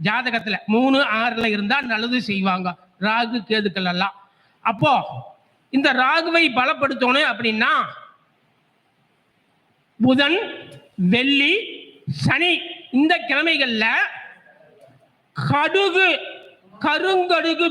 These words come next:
தூபம் போட வேண்டும். இது ராத்திரி நேரத்துல செய்யணும். அடுத்து கேதுவை பலப்படுத்த வேண்டும் என்றால்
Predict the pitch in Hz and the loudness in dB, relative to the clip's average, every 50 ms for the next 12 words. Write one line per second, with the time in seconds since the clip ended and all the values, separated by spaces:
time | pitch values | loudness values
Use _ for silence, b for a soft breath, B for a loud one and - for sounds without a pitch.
0 | - 294 285 277 262 247 294 339 381 359 - - 285 285 302 294 302 285 247 240 | 0 0 0 0 0 0 2 0 0 0 0 0 0 2 2 2 0 0 0 0
1 | 226 220 214 196 214 226 247 240 233 214 190 156 139 - - - - _ _ _ | -2 -2 0 0 0 0 0 0 -2 -2 -4 -6 -8 -10 -16 -20 -20 _ _ _
2 | _ _ _ _ _ _ _ _ _ _ _ _ 262 285 277 339 359 311 269 254 | _ _ _ _ _ _ _ _ _ _ _ _ -2 -2 0 0 0 0 0 0
3 | 247 262 285 311 294 302 330 403 311 302 294 269 254 247 240 240 226 185 208 220 | 2 0 0 -2 -2 -2 -2 0 0 0 0 0 0 0 -2 -4 -6 -6 -4 -2
4 | 262 320 370 - - - - - - - - _ _ _ _ - - _ _ _ | -2 -2 -2 -4 -6 -12 -20 -20 -20 -20 -20 _ _ _ _ -14 -14 _ _ _
5 | _ _ _ _ _ - - - - 302 269 262 240 240 233 220 214 220 233 240 | _ _ _ _ _ -20 -14 -4 -2 0 0 2 2 0 0 2 2 2 4 4
6 | 233 214 185 156 135 113 - - - - - - _ - 190 226 254 285 269 233 | 2 2 0 -2 -4 -6 -10 -16 -20 -20 -20 -20 _ -6 -4 -4 -2 -4 -6 -2
7 | 285 277 240 202 170 - - - - - - - - 254 269 285 285 294 285 285 | -2 -2 -2 -2 -6 -10 -14 -18 -20 -20 -8 -6 -2 0 0 0 0 0 0 -2
8 | 285 269 269 277 277 269 233 220 233 240 254 240 - 254 240 226 226 185 226 233 | 0 0 0 0 0 -2 0 -2 0 0 -2 -2 -2 -2 -2 -2 -2 -2 -2 -2
9 | 220 220 214 214 208 214 202 202 196 190 190 170 190 208 233 247 233 202 | 0 0 0 0 -2 -2 0 0 -2 -2 -2 -2 0 0 0 -2 -2 -4